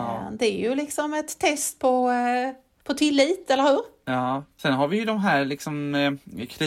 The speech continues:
Speaker 2: kreditkortsuppgifterna som vi, eh, delar lite hit och dit på diverse sajter när vi ska köpa något eller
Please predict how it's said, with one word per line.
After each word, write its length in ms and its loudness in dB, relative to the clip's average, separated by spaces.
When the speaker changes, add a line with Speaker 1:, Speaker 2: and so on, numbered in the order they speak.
Speaker 2:
kreditkortsuppgifterna 1000 -6
som 220 -6
vi, 260 -6
eh, 60 -10
delar 560 0
lite 320 -4
hit 340 -4
och 80 0
dit 260 -6
på 260 -2
diverse 840 -4
sajter 400 -4
när 80 -6
vi 60 -10
ska 140 -6
köpa 420 2
något 300 -4
eller 280 0